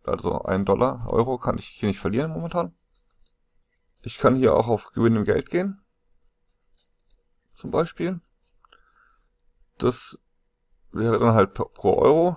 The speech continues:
Da könnte ich hier jetzt zum Beispiel fünfzig Cent angeben. Oder auch nicht. Geht nur einen ganzen Euro. Ja, und hier ist das gleiche. Kann ich in Geld oder in Prozent angeben.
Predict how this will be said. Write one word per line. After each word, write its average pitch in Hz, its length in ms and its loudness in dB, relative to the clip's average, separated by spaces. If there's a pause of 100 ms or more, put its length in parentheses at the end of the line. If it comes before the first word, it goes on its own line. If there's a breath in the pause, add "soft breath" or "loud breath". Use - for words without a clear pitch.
Da 120 80 -8
könnte - 260 -6
ich - 60 -10
hier 107 120 -2
jetzt - 160 -2
zum - 120 -8
Beispiel 104 720 -2 (1500)
fünfzig - 420 -6
Cent 147 220 -4
angeben. 156 480 -6
Oder - 220 -8
auch - 100 -10
nicht. - 600 -12 (840)
Geht - 180 -12
nur 101 80 0
einen 95 40 -2
ganzen - 280 -2
Euro. 147 360 0 (1800 loud breath)
Ja, - 80 -2
und 107 120 4
hier 98 160 -4
ist 92 160 -2
das 85 60 -8
gleiche. 85 440 -4
Kann 101 160 -6
ich 95 100 -8
in 95 60 -14
Geld 113 400 0 (920)
oder 90 520 -4
in 82 420 -6 (100)
Prozent - 460 -8
angeben. - 340 -12